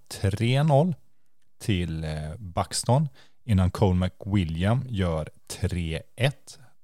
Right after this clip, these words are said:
till Dartford, eller för Dartford ska sägas. Sedan så gör Stevens mål i sjuttioförsta och åttiotredje minuten, vilket gör att det står fem ett innan Jay James gör ett tröstmål för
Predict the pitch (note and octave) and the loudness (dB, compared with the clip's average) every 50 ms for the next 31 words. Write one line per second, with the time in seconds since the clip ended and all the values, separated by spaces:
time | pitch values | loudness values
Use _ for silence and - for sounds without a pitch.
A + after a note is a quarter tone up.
0 | - - - E2+ D#2+ D2+ - - F#2 - - F#2 E2 E2 - - - - A2 C3+ | -12 -8 -6 -6 -6 -8 -10 -14 -10 -6 -4 -2 -2 -2 -4 -6 -4 -2 -2 -2
1 | C#3 - - - - - - - - F2 G#2+ D3 C#3+ C3+ A#2+ A#2 - C3 B2+ - | -2 -6 -8 -10 -12 -10 -6 -4 -2 -2 -2 0 0 0 0 0 -2 -4 -6 -4
2 | B2 A2+ - B2 A#2+ D3+ - - - - - - - - - - - - - - | -4 -2 0 0 0 0 -2 -6 -12 -18 -20 -20 -20 -20 -20 -20 -20 -20 -16 -4
3 | - D3 C#3 B2 B2+ B2+ A#2 - C3 A#2+ A#2 G#2+ G2 - - - - - - - | 0 2 4 4 4 4 4 4 4 4 4 4 4 2 -2 -2 -2 -2 0 2
4 | D3+ C#3+ C3+ C3 A#2 B2 B2+ C3 A#2+ - - - - A2 A2 A2+ G#2 G2+ F2+ D2+ | 4 4 4 4 4 2 2 2 0 -2 -4 -4 0 2 2 4 4 2 0 -2
5 | E2 E2 - - - A2+ - - - F#2+ - - B2 A#2 - - - - - - | -4 -6 -4 -2 -2 -2 0 -2 -4 -6 -2 -2 -2 -2 -2 -4 -8 -4 0 0
6 | G#2+ A#2+ - - - - - - - - - - - - - - A2+ - - - | 0 0 0 -4 -8 -10 -10 -10 -10 -10 -8 -8 -8 -8 -8 -10 -10 -10 -10 -4
7 | - - C3 C3+ C3+ B2+ G#2+ G#2+ A#2 C3 C3 C#3+ C#3+ C3+ C3 B2+ - C3+ C3+ C#3 | 0 2 2 4 4 2 2 2 2 2 4 4 4 4 2 2 2 2 0 2
8 | C3+ D3+ F3 - - - - - E2 D2+ - E2+ - - F2+ E2 - - - - | 0 -2 -4 -6 -6 -8 -8 -8 -8 -8 -10 -10 -8 -8 -8 -8 -8 -10 -12 -14
9 | - - - C#3 A#2+ A2+ A#2 A#2 G#2 - - - - A2 G#2 G2+ - - - - | -8 -2 0 0 2 2 0 -2 -4 -6 -10 -8 -4 -4 -4 -4 -8 -14 -20 -20
10 | - - A2 G2+ F#2 F2 E2+ E2 E2 D#2+ D#2 D2+ D2 B2+ G#2 - - F2+ D#2+ D#2 | -6 -2 0 0 0 0 -2 -4 -4 -6 -8 -10 -10 -10 -10 -8 -6 -6 -6 -6
11 | D2+ E2+ E2 - - - F2 D#2+ D#2+ D#2 D#2 D#2+ - - G2 D#2+ - C#2 - - | -8 -10 -10 -10 -8 -8 -6 -6 -6 -8 -8 -8 -8 -6 -6 -8 -8 -10 -14 -16
12 | - - - - - G#2 G2 A#2 A#2 - - - - - A2+ F2+ F#2+ A#2 B2 A2+ | -16 -14 -10 0 2 4 6 6 4 2 0 -4 -4 -2 0 0 2 2 2 2
13 | F#2 D#2 - - - - - E2+ D2+ - | 0 0 -4 -10 -8 -6 -4 -4 -4 -6